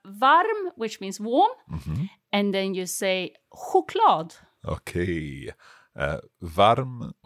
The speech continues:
Speaker 2: choklad.
Speaker 1: Jättebra, Mark.
Speaker 2: Could we say en kopp varm choklad?
Speaker 1: Ja, en kopp varm choklad, tack.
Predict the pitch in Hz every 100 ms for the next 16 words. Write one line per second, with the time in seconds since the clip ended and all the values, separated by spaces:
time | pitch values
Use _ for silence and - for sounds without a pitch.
0 | _ - 120 - - 147 - - - -
1 | _ _ _ _ _ - 202 311 370 _
2 | 311 349 523 320 196 175 170 - _ _
3 | _ _ _ _ - 139 139 143 - 139
4 | - 113 110 104 - 202 - - - -
5 | 82 98 92 87 82 101 - 92 69 -
6 | - _ _ _ _ _ _ _ _ _
7 | 262 330 508 262 165 - _ _ _ _
8 | 214 220 - - 440 _ - 262 269 -
9 | 311 - 571 480 - - - - _ -
10 | -